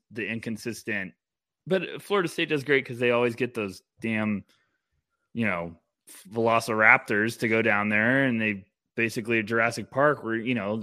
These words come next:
Patrick Williams and Scotty Barnes, they're, they're breeding them down there. So, I mean, we'll see what they can do with him. I, I, I like his potential. I like his upside, but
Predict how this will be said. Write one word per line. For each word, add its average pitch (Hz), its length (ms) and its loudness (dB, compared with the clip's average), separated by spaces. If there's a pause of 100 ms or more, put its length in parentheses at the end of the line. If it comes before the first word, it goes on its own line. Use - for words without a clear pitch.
(100)
Patrick 117 420 0
Williams 117 600 -2
and 104 280 -4 (300)
Scotty 120 380 2
Barnes, 110 520 0
they're, 120 140 -2
they're 107 260 0
breeding 147 420 6
them 95 140 -2
down 90 280 -2
there. 82 260 -6 (320)
So, 143 120 -2
I 139 120 2
mean, 127 440 2 (120)
we'll 143 160 0
see 156 200 0
what 147 140 2 (100)
they 127 120 0
can 123 160 -8
do 131 180 2
with 120 180 -2
him. 127 340 -4
I, 110 160 -6
I, 110 260 -4
I - 20 -6
like 110 300 -4
his 113 140 -6
potential. 123 420 -4
I 104 60 0
like 101 200 -2
his 95 120 -6
upside, 98 500 -2
but 98 220 -4